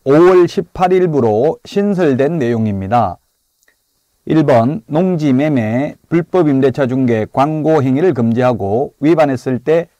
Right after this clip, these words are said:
삼 년 이하의 징역이나 삼천만 원 이하의 벌금에 처한다.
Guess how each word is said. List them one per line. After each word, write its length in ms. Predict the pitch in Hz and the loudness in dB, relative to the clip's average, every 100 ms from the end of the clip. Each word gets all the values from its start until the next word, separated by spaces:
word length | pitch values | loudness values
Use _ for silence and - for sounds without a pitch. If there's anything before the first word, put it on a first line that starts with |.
| _ _ _ _ | _ _ _ _
삼 280 | - - 135 | -6 -2 0
년 180 | 151 147 | 0 2
이하의 240 | 143 131 | 2 0
징역이나 380 | 131 143 127 113 | 0 -2 -2 -2
삼천만 460 | 120 120 147 143 127 | -4 -4 -2 -2 0
원 60 | |
이하의 220 | 120 117 | 2 0
벌금에 540 | 104 131 143 135 160 180 - | 0 -4 -2 -4 -4 -8 -10
처한다. 560 | 113 101 95 90 90 | -8 -8 -6 -8 -10